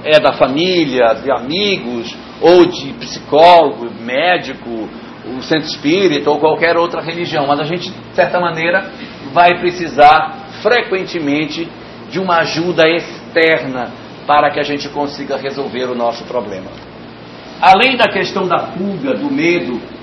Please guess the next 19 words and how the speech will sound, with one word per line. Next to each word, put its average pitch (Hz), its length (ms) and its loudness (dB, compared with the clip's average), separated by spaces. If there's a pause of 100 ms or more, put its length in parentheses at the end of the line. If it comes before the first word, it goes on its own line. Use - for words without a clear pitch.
da 143 120 -2
depressão 156 840 0 (360)
e 156 80 -6
da 147 140 2
violência, 156 800 -4 (440)
nós 185 440 2
também 180 320 -4
pos-, 175 280 -4
podemos 180 500 -2 (420)
enfrentar 196 1000 2 (260)
a 165 140 6
solução 170 720 0 (400)
a 165 140 2
partir 170 420 -2
do 151 220 -4
crime, 226 380 2 (2000)
em 247 120 -6
que 185 180 -6
nós 165 580 2